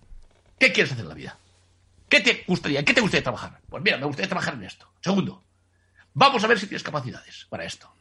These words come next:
Si tienes capacidades, vamos a ver si te ganas la vida. Y a partir de ahí, montamos un plan de estudio para que llegues a eso. Eso es trabajar por proyecto, no por tarea.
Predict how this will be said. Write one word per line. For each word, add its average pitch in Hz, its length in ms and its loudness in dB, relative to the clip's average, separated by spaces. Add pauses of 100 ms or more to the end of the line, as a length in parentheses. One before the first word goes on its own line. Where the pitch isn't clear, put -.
(380)
Si 117 120 -4
tienes 214 180 6
capacidades, 185 460 2
vamos 202 200 2
a 202 40 4
ver 160 80 2
si - 40 -10
te 151 60 -2
ganas 131 240 -2
la 135 80 0
vida. 214 280 -4
Y 139 60 -6
a 127 60 2
partir 151 220 2
de 226 80 6
ahí, 254 240 0
montamos 196 520 4
un 226 120 -2
plan 208 200 2
de 196 140 2
estudio 208 500 -4 (600)
para 160 200 6
que 160 120 2
llegues 165 240 2
a 101 60 0
eso. - 280 -8 (1000)
Eso 156 220 2
es 185 80 -2
trabajar 143 320 -2
por 170 120 -6
proyecto, 135 360 -2
no 120 100 -2
por 147 120 -6
tarea. - 340 -6